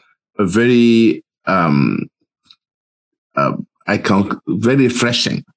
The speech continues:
uh, very, uh, different from what I expected. And, and, and therefore, it's,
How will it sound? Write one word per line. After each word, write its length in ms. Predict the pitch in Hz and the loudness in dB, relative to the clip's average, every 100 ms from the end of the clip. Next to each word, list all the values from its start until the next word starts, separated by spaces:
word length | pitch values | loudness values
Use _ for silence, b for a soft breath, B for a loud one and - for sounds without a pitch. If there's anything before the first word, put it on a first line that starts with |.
| _ _ _ - | _ _ _ -14
uh, 300 | - - - | -10 -6 -2
very, 520 | - 107 113 110 98 - | 0 2 4 4 2 0
uh, 300 | 82 95 - - 98 | -2 0 0 -2 0
different 500 | 143 143 - - - | 0 -2 -4 -4 -8
from 300 | - 87 87 | -4 0 0
what 180 | 87 - | 0 -2
I 60 | 90 | -4
expected. 640 | - - 92 - - - - _ B B B B B B _ | -2 -2 -4 -4 -6 -6 -10 _ B B B B B B _
And, 420 | 104 104 104 101 - | -4 0 2 0 0
and, 180 | 107 101 | -2 0
and 160 | 107 113 | 0 0
therefore, 440 | 143 143 127 120 | 0 0 2 2
it's, 200 | 110 | 0